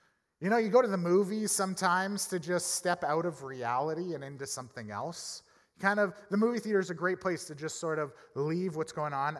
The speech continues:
at the door and be invited into sort of an alternative world.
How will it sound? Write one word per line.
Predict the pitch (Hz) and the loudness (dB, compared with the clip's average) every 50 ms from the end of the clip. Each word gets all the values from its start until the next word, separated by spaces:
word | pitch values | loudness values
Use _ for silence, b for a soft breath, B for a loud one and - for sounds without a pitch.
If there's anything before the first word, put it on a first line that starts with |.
| - 135 | -6 -8
at | 135 123 | -8 -6
the | - 131 | -8 -8
door | 110 135 127 131 156 190 226 262 - - - b b b b b b b - | -6 -4 -4 -2 -2 -2 -2 -6 -8 -14 -20 b b b b b b b -6
and | 143 151 156 156 156 147 143 - - 139 | -4 -4 -4 -4 -6 -8 -12 -16 -16 -10
be | 143 165 170 | -6 -4 -4
invited | 160 151 127 147 151 160 170 165 160 147 | -4 -2 0 0 0 0 0 -4 -4 -4
into | 147 147 139 123 131 113 | -4 -6 -6 -8 -10 -8
sort | - - 143 127 127 | -8 -8 -8 -8 -8
of | 120 120 | -8 -8
an | 123 | -8
alternative | 127 123 117 - - - - 160 151 143 127 131 120 107 98 110 | -8 -8 -8 -10 -12 -10 -8 -8 -6 -6 -8 -8 -10 -10 -10 -10
world. | 113 120 131 127 123 110 95 85 87 92 95 - - | -8 -6 -6 -4 -4 -6 -6 -8 -12 -14 -16 -18 -20